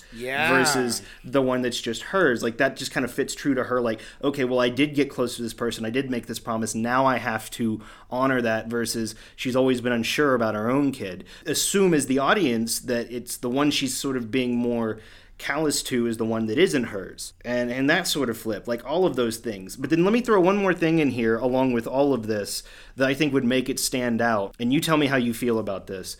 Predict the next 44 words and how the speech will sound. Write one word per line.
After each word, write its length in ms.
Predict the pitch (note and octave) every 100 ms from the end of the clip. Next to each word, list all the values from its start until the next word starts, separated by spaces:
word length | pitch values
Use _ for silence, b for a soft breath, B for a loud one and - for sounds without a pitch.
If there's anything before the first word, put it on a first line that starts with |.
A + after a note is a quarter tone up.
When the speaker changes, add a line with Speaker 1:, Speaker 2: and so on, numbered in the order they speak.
| -
Speaker 2:
What 220 | C#3 A#3+
if 100 | D4+
they 100 | C#4+
didn't 220 | A#3+ G#3+
all 140 | F#3
make 260 | D3 C#3 -
it? 200 | - -
What 320 | - G#2 D3+ A3
if 80 |
she 180 | B3 A#3+
lost 360 | G3 F#3+ F#3 -
one? 300 | F#2 D#2 - - _ -
Speaker 1:
If 140 | C#3+ -
she 120 | D3+
lost 320 | C3+ C3+ -
one 120 | D3
of 40 | B2+
the 60 |
kids? 600 | A#2 C3 C3 F#3 E3+ - _ _ _
Speaker 2:
B-, 320 | A#2+ A#2+ C#3
by 220 | C#3+ C#3
the 160 | C3 B2
end. 300 | G2+ - - -
What 140 | D3+
if 100 | G#3
there 120 | A3+
was 100 | G#3+
an 80 | F3+
actual 400 | E3 E3+ - D3
consequence? 640 | - C#3+ C#3 A#2 G#2 F#2+
'Cause 100 | B2+
that 100 | E3+
was 140 | G3+ A3+
the 80 |
thing 220 | G#3 G#3 F3+
that 80 |
was 160 | D3+ C#3
really 180 | D3 C#3
losing 380 | C#3 C#3 C3 B2
me 100 | A#2
at 100 | G#2+
the 120 | B2
end 160 | D#3
there. 160 | C3 A2+